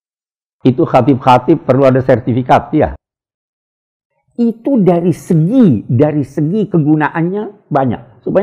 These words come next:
tidak ngawur. Di Malaysia begitu.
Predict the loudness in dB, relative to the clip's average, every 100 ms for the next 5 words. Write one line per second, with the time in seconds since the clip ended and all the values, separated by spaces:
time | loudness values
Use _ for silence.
0 | 0 0 0 2 2 0 -6 -20 _ _
1 | _ _ _ _ _ _ _ _ _ _
2 | -6 -2 2 2 2 2 0 0 -4 0
3 | 2 2